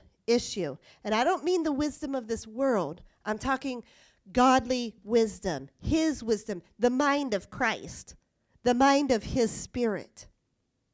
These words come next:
And when he reveals that to us, then we know how to walk and how to live.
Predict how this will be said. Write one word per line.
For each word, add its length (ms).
And 140
when 120
he 280
reveals 540
that 240
to 200
us, 400
then 180
we 220
know 640
how 240
to 180
walk 460
and 120
how 180
to 200
live. 300